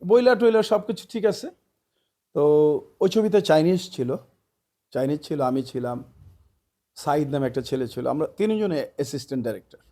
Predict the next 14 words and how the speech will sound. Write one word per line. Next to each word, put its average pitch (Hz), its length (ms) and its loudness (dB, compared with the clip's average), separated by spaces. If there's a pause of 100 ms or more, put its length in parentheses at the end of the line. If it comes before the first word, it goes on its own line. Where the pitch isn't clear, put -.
(280)
তখন। - 240 -18 (1080)
তো 113 240 -6 (960)
রেডি? 226 260 4 (1500)
তো 143 120 0
ও 139 40 -2
কিছু 151 240 -2
দোয়া 165 200 4
করিস 170 440 -2
ইনশাল্লাহ। 117 420 -8 (1040)
তো 110 220 -10 (240)
ক্যামেরা 160 260 2
অ্যাকশন 233 480 2 (1400)
আসলো, 180 640 -2 (180)
উনি - 160 -8